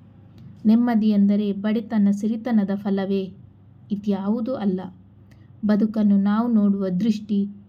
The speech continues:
ನಮ್ಮ ಜೀವನ ಮೌಲ್ಯದ ಮೇಲೆ ನೆಮ್ಮದಿ ನಿಂತಿದೆ. ನೈತಿಕ ಮೌಲ್ಯಗಳು ನಮ್ಮ ದಿಕ್ಕು ತಪ್ಪದಂತೆ ಕಾಯುತ್ತದೆ.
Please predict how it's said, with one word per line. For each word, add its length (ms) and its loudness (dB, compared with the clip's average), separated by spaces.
ನಮ್ಮ 340 0
ಜೀವನ 540 0
ಮೌಲ್ಯದ 520 2
ಮೇಲೆ 520 0
ನೆಮ್ಮದಿ 440 2
ನಿಂತಿದೆ. 580 -2
ನೈತಿಕ 480 0
ಮೌಲ್ಯಗಳು 680 2
ನಮ್ಮ 260 2
ದಿಕ್ಕು 340 -6
ತಪ್ಪದಂತೆ 600 -4
ಕಾಯುತ್ತದೆ. 680 -2